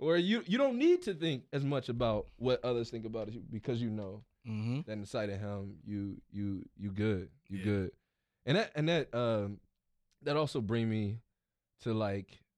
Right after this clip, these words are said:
Speaker 1: our role in all of this, which is, man, we, we have got to stop, um, leaving,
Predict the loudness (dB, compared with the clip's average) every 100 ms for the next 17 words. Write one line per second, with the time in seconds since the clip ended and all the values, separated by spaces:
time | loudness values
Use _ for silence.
0 | _ _ _ _ -4 2 4 4 2 0
1 | 0 -2 -4 -6 -2 0 2 2 -2 -4
2 | -8 -12 -4 -2 0 0 -2 -8 -16 _
3 | _ _ _ _ _ _ _ _ _ _
4 | 2 4 4 0 _ -4 2 4 4 2
5 | -2 0 0 0 -2 -4 -4 -6 0 2
6 | 0 -4 _ _ _ _ _ -2 2 2
7 | 2 -2 -8 -16 _ _ _ _ _ _
8 | _ _ _ _ 0 4 4 2 0 0
9 | -4